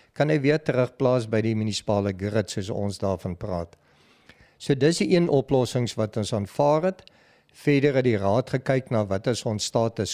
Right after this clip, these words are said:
quo ten opsigte van krag, wat dit benodig ons en wat gaan die toekoms vir ons inhou met moontlike uitbreidings en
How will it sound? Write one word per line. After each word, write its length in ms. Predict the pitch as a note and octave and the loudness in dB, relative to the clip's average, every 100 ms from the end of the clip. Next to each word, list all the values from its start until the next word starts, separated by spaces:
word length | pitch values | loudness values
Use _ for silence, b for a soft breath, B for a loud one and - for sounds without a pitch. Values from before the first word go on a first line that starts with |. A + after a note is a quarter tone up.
| - | 0
quo 160 | D#3+ | 0
ten 240 | D#3+ D#3+ D#3 | 2 -2 0
opsigte 520 | D#3 - D3+ C#3 C#3 | 0 0 -2 -2 -4
van 220 | - A#2+ - | -2 -6 -4
krag, 380 | C#3+ D3 C3+ - | 0 0 0 -6
wat 140 | F#2 A#2+ | -4 -2
dit 120 | C3+ | -2
benodig 540 | A2 G#2 G2+ C#3+ D#3+ D3 | -2 -2 0 2 2 0
ons 320 | - C#3+ C#3+ - B B B - | 0 0 0 -8 B B B -6
en 140 | D#3 B2+ | -4 0
wat 160 | D3 - | -2 -2
gaan 100 | B3 | -4
die 80 | A3 | -2
toekoms 480 | - G3 G3+ F#3 - | -2 0 2 2 0
vir 80 | D3+ | 0
ons 160 | C3+ - | 0 0
inhou 280 | C#3 B2 B2+ A2 b b b B2 | 0 0 0 -2 b b b -4
met 140 | A#2 | -4
moontlike 460 | G#2+ A#2+ C3 C3+ C#3+ | 0 0 0 0 0
uitbreidings 640 | C#3 C3+ C#3 C3 C3 C3 | 0 -2 0 2 2 -2
en 80 | A#2 | -4